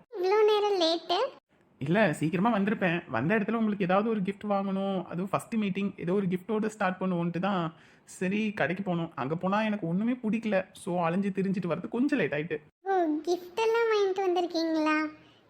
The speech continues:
Speaker 1: என்ன கிஃப்ட்?
Speaker 2: இத வீட்ல போய் ஓபன் பண்ணி பாருங்க.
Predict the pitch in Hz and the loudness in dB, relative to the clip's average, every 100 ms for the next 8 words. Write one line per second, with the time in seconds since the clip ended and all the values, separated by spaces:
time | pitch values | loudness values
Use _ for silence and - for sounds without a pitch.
0 | - 427 311 - 392 381 403 466 453 - | -4 -2 -2 -2 2 4 4 4 2 -2
1 | - 370 453 - 170 160 151 147 175 214 | 2 4 4 0 2 4 4 4 2 2
2 | 214 220 175 196 185 180 165 139 139 | 4 4 4 4 4 4 4 4 2